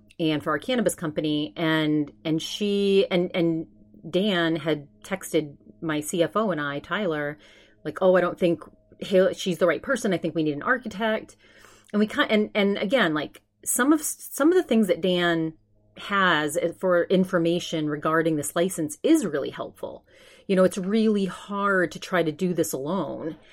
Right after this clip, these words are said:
And, you know, most cannabis companies have huge teams and they're well funded. And I'm just trying to figure it all out. And,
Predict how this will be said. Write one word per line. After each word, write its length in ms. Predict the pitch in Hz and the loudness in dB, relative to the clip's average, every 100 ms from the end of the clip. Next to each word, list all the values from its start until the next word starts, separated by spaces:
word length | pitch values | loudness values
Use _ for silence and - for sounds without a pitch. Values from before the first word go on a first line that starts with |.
| - - - | -20 -18 -2
And, 560 | 185 180 170 160 151 - - | 2 4 4 2 -2 -10 -2
you 100 | 214 | 2
know, 140 | 170 | 2
most 480 | 160 190 214 - - _ _ _ | 4 4 4 0 -10 _ _ _
cannabis 400 | - 208 190 175 | 0 2 2 0
companies 420 | - 175 165 156 | -2 -4 -2 -4
have 160 | 151 160 | -4 -8
huge 640 | - - 262 254 233 202 | -8 -6 -4 -2 -2 -4
teams 580 | - - 202 170 156 147 | -6 0 2 2 2 0
and 80 | 151 | -2
they're 120 | 147 | -4
well 240 | 151 190 202 | -2 -2 -2
funded. 580 | - 185 170 - - - - - - - - | 0 0 0 -2 -4 -14 -20 -20 -20 -16 0
And 100 | 190 | 2
I'm 160 | 208 | 4
just 160 | 214 208 | 4 2
trying 220 | 220 185 | 2 0
to 40 | 165 | 2
figure 360 | 180 160 160 | 2 4 4
it 100 | 156 | 4
all 220 | 147 139 | 0 -2
out. 460 | 143 143 143 139 - | 0 0 0 -4 -6
And, 580 | - 139 139 139 131 131 | -8 -6 -4 -4 -6 -6